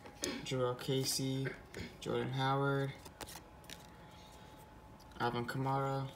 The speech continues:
Adam Vinatieri, a nice snowy background. Matthew Berry's Fantasy Life, Rashad Penny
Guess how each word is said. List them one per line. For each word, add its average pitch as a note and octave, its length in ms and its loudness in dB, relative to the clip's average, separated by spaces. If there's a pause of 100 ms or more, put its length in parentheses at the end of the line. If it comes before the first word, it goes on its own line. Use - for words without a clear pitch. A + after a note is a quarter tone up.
(720)
Adam B2+ 320 2
Vinatieri, C#3 720 4
a A#2+ 60 -2
nice - 800 0
snowy C3 440 2
background. B2+ 640 2 (800)
Matthew C3 320 6
Berry's C3 380 10
Fantasy C3 400 6
Life, B2+ 340 8 (840)
Rashad A#2+ 440 6
Penny C3+ 340 6